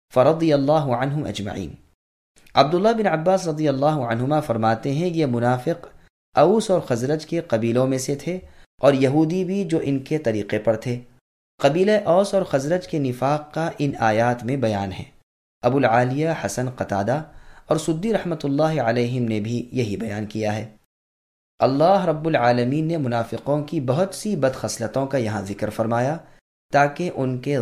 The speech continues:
ظاہر حال سے مسلمان دھوکے میں نہ آ جائیں اور انہیں مسلمان خیال کر کے اپنا نہ سمجھ بیٹھیں، جس کی وجہ سے کوئی بڑا فساد پھیل جائے۔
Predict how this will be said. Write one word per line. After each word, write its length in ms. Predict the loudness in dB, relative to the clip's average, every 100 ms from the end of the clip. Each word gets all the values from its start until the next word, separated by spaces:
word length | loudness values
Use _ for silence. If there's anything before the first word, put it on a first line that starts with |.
| 0
ظاہر 320 | 2 2 0
حال 240 | 0 0 0
سے 140 | -2
مسلمان 460 | -4 -2 -2 0 -2
دھوکے 280 | -4 -8 -6
میں 120 | -4
نہ 80 | -2 0
آ 80 | 0
جائیں 300 | 0 -2 -6 -14 _ _ _ 0
اور 180 | 2 4 0
انہیں 260 | -2 -2
مسلمان 520 | -2 -2 -2 0 0 0
خیال 320 | 0 2 2 0
کر 120 | -4
کے 240 | -2 -6 -4
اپنا 320 | -6 -4 -4
نہ 100 | -4 -4
سمجھ 300 | -2 -2 0
بیٹھیں، 360 | -2 -2 -8 -10 _ _ _ _
جس 240 | -4 -2 -2
کی 180 | -4 -2
وجہ 320 | 0 0 -2
سے 200 | -2 -4
کوئی 200 | 0 0
بڑا 240 | 4 4 2
فساد 280 | -2 -4 -4 -2
پھیل 240 | 0 0
جائے۔ 260 | -4 -10